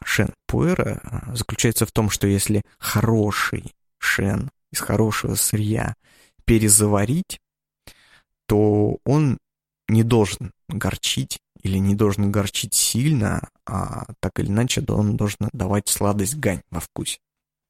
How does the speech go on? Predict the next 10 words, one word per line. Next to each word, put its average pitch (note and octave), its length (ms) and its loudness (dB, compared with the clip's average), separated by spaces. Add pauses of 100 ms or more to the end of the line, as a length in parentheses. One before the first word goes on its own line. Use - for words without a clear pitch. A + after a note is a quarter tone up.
(920)
А, F#2+ 500 -6 (500)
пуэр A2 260 4
же G2+ 300 2
более G#2 400 4
низкого A#2 420 2
качества, - 540 -6 (220)
скорее A2 340 0
всего, - 220 -4
будет G2 300 -2
горчить. - 560 -6